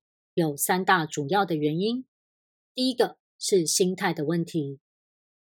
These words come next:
第二个是纪律的问题，第三个是时间安排的问题。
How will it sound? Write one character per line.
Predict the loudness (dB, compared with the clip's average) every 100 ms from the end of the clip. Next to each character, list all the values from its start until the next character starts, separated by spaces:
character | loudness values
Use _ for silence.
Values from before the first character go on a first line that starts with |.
| _ 2
第 | 2
二 | 2
个 | -2 -8 _ _ -10
是 | 0 2 2
纪 | 2 -2 2
律 | 2 2
的 | 0
问 | 0 0
题， | -2 -4 -6 -10 _ _ _ _ _ -2
第 | 0
三 | 4 2
个 | 0 -8 _ -6
是 | 0 2
时 | 2 0 0
间 | -2 -2 -2 -2
安 | -4
排 | -2 -2
的 | 0
问 | -2 -2
题。 | -6 -16